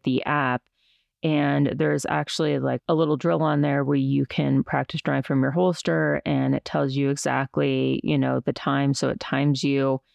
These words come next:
because, like, let's face it, if it's taking you, you know, more than a few seconds, like, you should probably find a different alternative.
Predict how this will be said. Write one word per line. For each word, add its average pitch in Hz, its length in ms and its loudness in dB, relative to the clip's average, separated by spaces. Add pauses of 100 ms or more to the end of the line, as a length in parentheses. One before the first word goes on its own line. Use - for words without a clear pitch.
(260)
because, 202 300 0
like, 196 140 2
let's 151 280 -2
face 127 260 -2
it, - 100 0
if 135 100 -2
it's - 180 -2
taking 165 400 2
you, 131 520 2
you 151 160 2
know, 131 280 0
more 147 300 2
than 139 140 2
a 135 40 0
few 143 220 0
seconds, 147 680 0
like, 123 320 0
you 135 160 0
should 123 160 -2
probably 131 340 0
find 127 260 0
a 131 60 0
different 127 340 -2
alternative. 131 680 -2